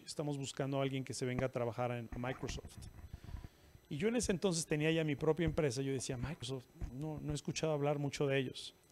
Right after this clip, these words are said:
Y no me lo vas a creer, voy a un Sanborns en ese entonces, y, y es-, me acuerdo que fui a comprar algo que mi, mi mamá me pidió, y encuentro una revista, y en la portada estaba Bill Gates. Te estoy hablando de mil novecientos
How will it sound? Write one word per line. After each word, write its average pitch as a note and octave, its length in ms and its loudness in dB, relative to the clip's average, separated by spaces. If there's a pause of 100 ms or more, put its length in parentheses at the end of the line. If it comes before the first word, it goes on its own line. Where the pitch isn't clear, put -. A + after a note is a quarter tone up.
(420)
Y D3 60 0
no D#3+ 80 4
me E3+ 80 4
lo F3 60 10
vas E3 160 6
a D#3 80 2
creer, D#3 240 6
voy D#3+ 160 8
a F#3 80 4
un F3+ 80 2
Sanborns D#3 640 2 (260)
en B2 80 -6
ese C3+ 160 -2
entonces, C3+ 600 -2 (920)
y, D3+ 120 -2 (160)
y C#3 360 2
es-, - 340 0
me C3 180 -6
acuerdo D#3 220 2
que - 100 -4
fui D3+ 140 4
a D3 60 4
comprar C#3 320 4
algo C#3+ 160 6
que C3+ 100 2
mi, B2 280 0
mi C3+ 200 0
mamá C3 220 0
me C#3+ 160 0
pidió, C#3 400 0 (160)
y D3 280 4
encuentro E3+ 400 0
una F#3 140 2
revista, D3+ 640 2
y C#3 120 2
en C#3+ 80 0
la C#3 120 2 (360)
portada D3 540 0
estaba C#3 380 -2
Bill C3 180 -2
Gates. D#3+ 480 -6 (760)
Te - 80 -14
estoy A#3+ 160 4
hablando G#3+ 320 6
de C#3+ 340 4 (120)
mil D#3+ 160 -2
novecientos D3 800 -2